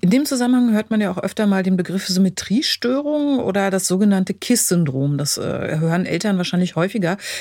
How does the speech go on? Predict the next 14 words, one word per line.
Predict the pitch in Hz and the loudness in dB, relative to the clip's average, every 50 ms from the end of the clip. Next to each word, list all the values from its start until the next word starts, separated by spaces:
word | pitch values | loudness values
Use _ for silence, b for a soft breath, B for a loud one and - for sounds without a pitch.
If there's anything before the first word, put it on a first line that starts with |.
| B B | B B
Was | - 180 - - | -2 -2 0 2
genau | 202 190 160 143 180 208 | 2 2 2 2 2 2
soll | 190 175 160 180 | 2 2 0 0
denn | 208 233 220 | 0 0 0
das | 202 196 - - | 0 0 -2 0
sein | - 151 139 156 208 247 269 247 | 0 0 0 0 2 2 2 0
und, | 208 - 190 190 190 190 190 190 185 - | 0 0 0 0 2 2 0 0 -2 -2
ähm, | - 170 175 180 170 | -4 -2 -2 -2 -2
wie | 160 170 170 180 185 170 | -2 -2 -2 -2 -2 -2
würdest | 175 180 175 185 - - | -2 -2 -2 -2 -4 -2
du | 190 | 0
das | 180 180 - 151 | 0 0 0 0
wissenschaftlich | 165 202 208 - - 180 - - 190 170 131 | 0 0 0 2 0 -4 -2 -4 -6 -4 -4
einordnen? | - 175 196 - - 160 160 180 185 196 208 | -4 -2 -2 -2 -2 -2 -2 0 0 0 -2